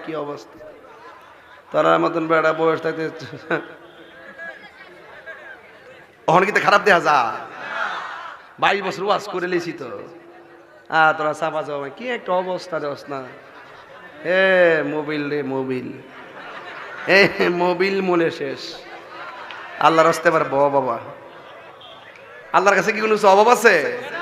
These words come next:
কথা কেন অভাব আছে? এরা তো শয়তানে লারে। এই যে উঠছে যে, এটা শয়তান লারে, কয়েকটা ফুসে পেশাব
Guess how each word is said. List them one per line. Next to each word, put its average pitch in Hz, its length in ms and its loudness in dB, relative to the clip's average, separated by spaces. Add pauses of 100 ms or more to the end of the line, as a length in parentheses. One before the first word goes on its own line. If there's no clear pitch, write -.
(380)
কথা 196 200 2
কেন 214 120 2
অভাব 233 220 6
আছে? 165 540 6 (500)
এরা 185 140 2
তো 208 100 0
শয়তানে 214 400 2
লারে। 165 480 2 (1000)
এই 165 100 2
যে 175 60 4
উঠছে 185 300 4
যে, 202 260 8
এটা 170 120 0
শয়তান 190 280 0
লারে, 165 220 4
কয়েকটা 165 260 -4
ফুসে 170 260 -4
পেশাব 170 240 2